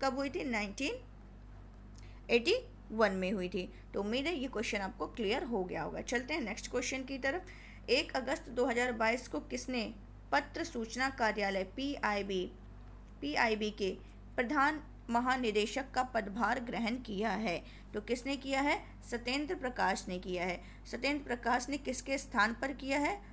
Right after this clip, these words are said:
तो नटराजन के स्थान पर किया है। नटराजन के स्थान पर सत्येंद्र प्रकाश ने पीआईबी का क्या किया है? पदभार ग्रहण किया है। पीआईबी की स्थापना की बात करें, पीआईबी की स्थापना ये हुई थी उन्नीस सौ उन्नीस में हुई थी, नाइनटीन नाइनटीन में हुई थी।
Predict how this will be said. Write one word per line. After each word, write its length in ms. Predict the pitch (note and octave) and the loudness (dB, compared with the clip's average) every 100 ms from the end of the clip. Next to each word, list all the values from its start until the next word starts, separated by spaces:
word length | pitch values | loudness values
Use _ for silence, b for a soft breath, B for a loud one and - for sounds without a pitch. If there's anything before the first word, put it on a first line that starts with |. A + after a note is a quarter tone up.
| - - | -6 -2
तो 80 | |
नटराजन 600 | C#4+ C4 B3 A3+ G#3 G3+ F#3+ | 2 2 2 2 2 0 0
के 100 | G3 | -2
स्थान 260 | - F3 | -2 -2
पर 160 | F3+ F3+ | -2 -4
किया 180 | F3+ F#3 | -2 -2
है। 60 | G#3+ | -2
नटराजन 500 | C4 B3 G#3+ G#3+ A#3+ | -2 0 0 0 0
के 120 | A#3+ | -2
स्थान 320 | A#3+ G3 G#3 C4 | 0 0 0 0
पर 140 | F4 B B - | 0 B B -8
सत्येंद्र 320 | A#3+ D4 C#4 | 0 0 2
प्रकाश 360 | B3 A3+ G#3 A#3+ | 0 2 0 0
ने 80 | C#4 | -4
पीआईबी 520 | A#3+ G#3 G3 G3+ C4 | -4 -2 0 0 -2
का 160 | B3 G#3 | 0 -2
क्या 200 | G#3 G3 | 0 -2
किया 180 | G3+ B3+ | 0 0
है? 120 | - | 0
पदभार 380 | A3+ G3+ A3+ A#3+ G#3+ | -2 0 0 0 0
ग्रहण 300 | G3+ F3+ F3+ | -2 -2 -4
किया 240 | F3 F3 | -2 0
है। 120 | F3+ B B - | 0 B B -8
पीआईबी 380 | A#3+ B3 A#3+ D4+ | 4 6 6 4
की 140 | E4 E4 | 0 -2
स्थापना 460 | - G#3+ A3 B3+ | 2 2 4 0
की 140 | C4+ C#4+ | 0 -2
बात 260 | A#3 A3 A3+ | 0 0 0
करें, 220 | A#3+ B3 | -2 -2
पीआईबी 420 | B3 A3 G#3+ B3 | -2 0 0 -2
की 140 | B3+ C#4 | -4 -4
स्थापना 380 | - A3 A#3 | -2 -2 -2
ये 220 | B3+ A#3 A#3 | -2 2 2
हुई 180 | G#3 G#3 | 2 -2
थी 160 | B3+ C#4+ | -4 -4
उन्नीस 360 | A3+ G#3+ A3 | -2 -2 -2
सौ 80 | D4 | -2
उन्नीस 400 | - G3+ F#3+ F#3+ | 0 0 -2 -4
में 60 | F#3 | -4
हुई 140 | F3+ | -4
थी, 140 | F3 G3+ | -4 0
नाइनटीन 440 | G#3+ A3 C#4 C#4+ | 0 0 -2 -2
नाइनटीन 420 | A3+ F#3+ G3+ F#3 | 0 -2 -4 -4
में 140 | F#3 F#3 | -4 -4
हुई 200 | F3 E3+ | -4 -4
थी। 140 | - | -6